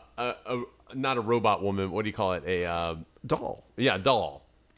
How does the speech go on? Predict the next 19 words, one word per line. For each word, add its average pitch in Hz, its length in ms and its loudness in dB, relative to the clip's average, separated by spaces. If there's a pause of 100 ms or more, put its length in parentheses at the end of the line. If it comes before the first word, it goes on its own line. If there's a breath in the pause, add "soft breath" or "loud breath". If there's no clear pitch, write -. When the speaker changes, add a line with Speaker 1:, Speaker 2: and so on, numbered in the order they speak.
(120)
Speaker 1:
and 95 540 0
a 104 60 -4
sex - 240 -2
doll. 69 320 -6 (260)
And 113 160 0
I 104 60 0
know 98 160 -2
that's 87 200 -8
your 85 80 -12
thing. 76 240 -12 (600)
Speaker 2:
<laughs> 269 680 6
That's 185 260 12
why 202 100 8
you 180 120 8
put 165 160 2
it 165 40 8
on 151 100 8
your 143 140 8
list, 117 420 2